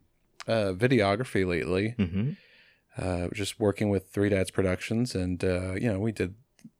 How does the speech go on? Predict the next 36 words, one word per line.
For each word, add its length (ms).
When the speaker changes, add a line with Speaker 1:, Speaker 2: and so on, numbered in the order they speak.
Speaker 1:
a 120
wedding. 540
We're 100
working 440
on 160
a, 320
a 40
promotional 540
video 400
for 180
Merced 380
County 260
Food 360
Bank. 440
We've 160
been, 160
Speaker 2:
Right. 140
Speaker 1:
we 80
worked 300
on 160
one 220
for 360
the 60
Merced 240
Arts 400
Center, 800
and 120
then, 220
uh, 200
kind 260
of 80
the, 160
the 140
big 240
thing 180
that, 180